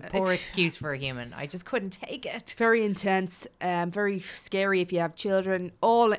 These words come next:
Speaker 2: all, all in all, a disappointing evening's content in a sad fuck you to that lady.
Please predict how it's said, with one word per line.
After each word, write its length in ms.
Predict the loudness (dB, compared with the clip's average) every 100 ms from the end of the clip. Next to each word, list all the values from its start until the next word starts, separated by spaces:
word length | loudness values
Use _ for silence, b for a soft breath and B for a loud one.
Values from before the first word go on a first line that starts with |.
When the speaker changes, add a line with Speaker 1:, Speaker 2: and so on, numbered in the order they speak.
| 4
Speaker 2:
all, 440 | 8 8 8 4
all 300 | 6 8 10
in 120 | 8 4
all, 520 | 4 4 4 2 -2 _
a 220 | 0 0 -2 -8 _ _ _ _ _ _ _ _ _ _ _ 0
disappointing 1300 | 2 2 0 -4 -6 -4 -4 -2 -2 -2 -2 -4 -10 -8
evening's 720 | -6 -4 -4 -4 -4 -8 -14 -20 -14
content 800 | -8 -6 -6 -8 -8 -8 -10 -12
in 160 | -10 -8
a 60 | -8
sad 580 | -6 0 2 2 0
fuck 800 | -4 -14 -18 -20 -2 0 0 -2
you 400 | -4 -2 -2 -6 -10
to 80 | -6
that 200 | -6 -6
lady. 420 | -8 -6 -8 -10